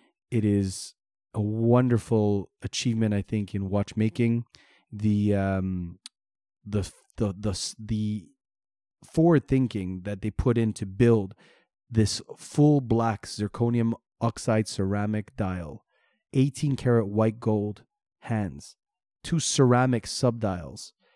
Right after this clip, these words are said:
It's incredible watchmaking. It really is. And the price is expensive. It's like fifteen thousand dollars.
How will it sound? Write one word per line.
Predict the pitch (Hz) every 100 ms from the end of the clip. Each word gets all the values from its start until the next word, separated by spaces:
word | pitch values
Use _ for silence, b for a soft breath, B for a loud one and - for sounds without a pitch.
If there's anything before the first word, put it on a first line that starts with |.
| _ _ _ -
It's | 120 - - - - -
incredible | 120 127 113 98
watchmaking. | 92 - 98 - 101 104
It | 104
really | 101 92
is. | -
And | 151 135
the |
price | 147 131 -
is | 107 110
expensive. | 113 - 87 - 92
It's | -
like | 95
fifteen | - - 104
thousand | 92 82 87 87
dollars. | - _ -